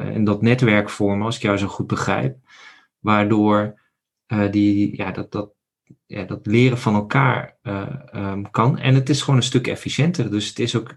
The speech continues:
fijner, hè. Je hoeft, ik kan me voorstellen dat je dus,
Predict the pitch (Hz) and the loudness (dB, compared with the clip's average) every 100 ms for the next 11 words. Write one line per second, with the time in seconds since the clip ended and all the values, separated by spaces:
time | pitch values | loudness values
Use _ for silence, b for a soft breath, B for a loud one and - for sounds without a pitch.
0 | _ - - 117 139 135 101 104 113 107 | _ -20 -4 0 2 2 2 0 2 2
1 | 110 - - 131 - - - 113 107 104 | 0 -6 -12 -12 -12 -16 -4 0 0 2
2 | 107 101 104 104 101 104 104 101 | 0 2 0 0 0 2 2 0